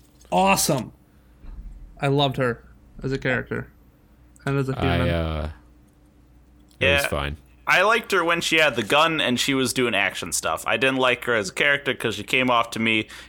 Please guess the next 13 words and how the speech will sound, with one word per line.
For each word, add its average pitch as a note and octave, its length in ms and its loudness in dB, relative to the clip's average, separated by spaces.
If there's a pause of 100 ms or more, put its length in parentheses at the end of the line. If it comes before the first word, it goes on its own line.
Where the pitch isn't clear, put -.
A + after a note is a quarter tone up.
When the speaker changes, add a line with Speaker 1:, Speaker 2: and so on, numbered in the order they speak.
Speaker 3:
as A#2 180 0
a G#2+ 60 -2
little B2 200 2
try-hard, A#2 640 2
and A2 120 -6
she's G#2+ 240 -2
like, G#2 320 0 (400)
"Look D3 200 -2
at C3 80 0
me, C3 140 2
I'm B2+ 140 2
so B2+ 200 0
badass." F#2+ 720 0